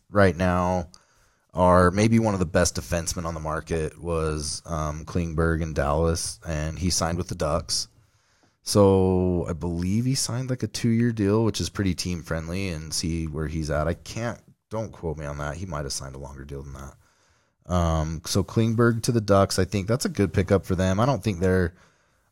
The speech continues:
the, the rap on him was, is he wasn't gonna go anywhere and be a number one. So there was no contending teams that were probably gonna be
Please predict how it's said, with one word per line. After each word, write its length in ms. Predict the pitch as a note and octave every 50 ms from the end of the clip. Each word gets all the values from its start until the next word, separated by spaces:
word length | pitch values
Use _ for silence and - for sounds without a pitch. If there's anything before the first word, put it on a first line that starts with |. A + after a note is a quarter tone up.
| _ _ _ _ _
the, 380 | F#2+ G2+ G2 A2 A2 G2+ G2 F2+
the 380 | E2 F#2+ G#2+ G#2 G2 F2 D#2+ F2+ - _ _ _ _ _ _ _ -
rap 380 | F#2+ G#2 F#2+ G2 G#2 - -
on 160 | A2 G2 F#2+ F2+
him 320 | F2+ F#2+ F#2+ F#2 F#2 F#2
was, 500 | F2+ E2+ E2 E2 D#2+ D#2 D#2+ D#2+ - _ _ _ _ _
is 300 | F#2 F2+ F2 D#2 D2 -
he 80 | F#2+
wasn't 300 | F2 F#2 F#2 E2 D2 D#2+
gonna 160 | E2+ F#2 F2+
go 180 | D#2+ F2+ F2 F2
anywhere 400 | F2 F2 F2 E2+ E2+ E2+ E2+ E2
and 120 | E2 D#2+
be 140 | E2 F2 E2+
a 40 | F2
number 300 | E2 E2 E2 E2 D#2+ D#2
one. 520 | D2+ D2 D2+ D#2+ D#2+ E2 E2+ F#2 G2+ G#2+
So 540 | G#2+ - - F#2+ E2+ E2 E2 D#2+ D#2+ D#2 - -
there 160 | F2+ F#2 E2+
was 160 | D#2+ E2+ D#2
no 220 | F2 F2+ F2 F2
contending 680 | E2+ - - F2+ E2 - - E2+ E2+ D#2 F2+ F2+ F2+ F2
teams 360 | - - F#2 F2+ F2+ F2 -
that 100 | E2 C#2+
were 100 | F2+ E2+
probably 300 | - F2 E2+ E2+ F#2 E2+
gonna 160 | F2 F2 E2+
be 380 | D#2+ F2 F2 F2 F2 E2 -